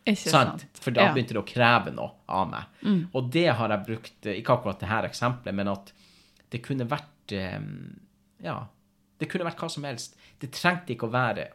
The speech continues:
Speaker 2: og ikke bare ikke trengte, det burde ikke ha vært å springe rundt skolen.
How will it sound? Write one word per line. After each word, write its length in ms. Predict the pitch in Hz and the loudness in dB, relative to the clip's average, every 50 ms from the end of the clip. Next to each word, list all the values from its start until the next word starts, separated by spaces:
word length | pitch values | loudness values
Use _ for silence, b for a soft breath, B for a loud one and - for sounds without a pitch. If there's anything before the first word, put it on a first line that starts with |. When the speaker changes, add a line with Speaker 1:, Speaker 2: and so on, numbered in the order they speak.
| - 131 | -8 -8
Speaker 2:
og 160 | 131 123 - - | -8 -10 -10 -10
ikke 240 | 151 147 - - 160 117 | -10 -8 -4 -4 -2 0
bare 220 | 117 107 98 92 - 127 | 0 0 0 -2 -8 -10
ikke 180 | - - 107 - | -12 -12 -10 -8
trengte, 300 | - 131 127 123 - 101 | -6 -6 -6 -6 -4 -4
det 160 | 101 110 107 104 | -2 -2 -2 2
burde 240 | 135 156 170 147 131 | 2 2 4 2 0
ikke 320 | 98 - 120 - - 107 | -2 -4 -6 -6 -4 -2
ha 60 | 98 98 | 2 2
vært 160 | 107 - - | 2 0 0
å 80 | 110 101 | -10 -10
springe 300 | - 120 110 107 90 95 | -8 -8 -8 -6 -6 -8
rundt 160 | 95 95 - | -8 -10 -8
skolen. 320 | - 160 147 110 90 87 | -6 -6 -4 -4 -6 -8